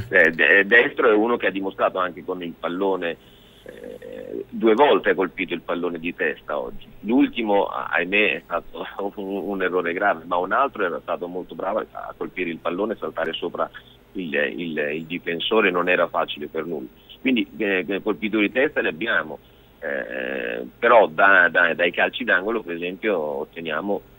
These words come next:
pochissimo, pochissimo, quasi nulla, e anche questa è una pecca, però questa è una cosa che si può allenare, per capirci, i movimenti all'interno della, eh, dell'area. Eh,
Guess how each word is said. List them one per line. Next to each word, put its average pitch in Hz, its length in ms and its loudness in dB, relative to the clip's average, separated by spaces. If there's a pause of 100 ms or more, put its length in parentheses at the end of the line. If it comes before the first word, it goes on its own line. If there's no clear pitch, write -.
pochissimo, - 640 -6 (320)
pochissimo, 101 560 -4
quasi 82 280 -4
nulla, 85 300 -4
e 98 120 4
anche 90 240 4
questa - 240 0
è 87 40 -2
una 80 100 -2
pecca, - 300 -4
però 104 240 2 (640)
questa 113 260 0
è - 20 2
una 82 120 0
cosa 85 260 0
che 76 140 -6
si - 120 -14
può 85 320 2
allenare, 82 560 2
per - 200 -12
capirci, 78 440 -10
i 80 40 -12
movimenti 78 520 -6
all'interno 78 460 -6
della, 73 380 -4 (360)
eh, 69 760 -6
dell'area. 71 580 -2 (420)
Eh, - 320 -6